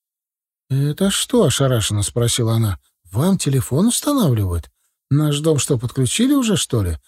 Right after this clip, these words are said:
В её голосе послышался восторг. Только её не хватало на мои седины. Понёс её чёрт мусор именно сейчас выбрасывать. «Нет, к сожалению, дом не подключили», — ответил ей я.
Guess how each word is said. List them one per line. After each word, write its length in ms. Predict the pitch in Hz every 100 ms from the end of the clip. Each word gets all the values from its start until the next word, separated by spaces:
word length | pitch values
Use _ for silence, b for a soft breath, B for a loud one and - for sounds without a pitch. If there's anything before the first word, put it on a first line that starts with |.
| _ -
В 40 |
её 320 | 110 123 117
голосе 500 | 98 139 175 160 151
послышался 720 | 123 95 - 110 107 104 - 104
восторг. 680 | 101 - 110 92 73 - _ _ _ _ _ _ _
Только 320 | 147 151 -
её 340 | 175 185 151 90
не 120 | 82
хватало 520 | - 113 101 156 151
на 80 | 123
мои 300 | 101 95 104
седины. 640 | 104 113 107 110 98 78 - _ _ _ -
Понёс 460 | 120 92 101 -
её 140 | 120 120
чёрт 380 | - 120 101
мусор 400 | 113 110 101 101
именно 280 | 104 104 107
сейчас 460 | - 101 113 101 -
выбрасывать. 720 | 104 101 101 98 98 95 - _ _ _ _ -
«Нет, 440 | 143 190 185 175
к 60 | -
сожалению, 640 | 160 143 170 214 226 190
дом 260 | 139 156 180
не 80 | 165
подключили», — 800 | 147 - 139 117 - 120 117 110
ответил 540 | 98 107 156 156 147
ей 260 | 95 107 107
я. 460 | 95 90 78 69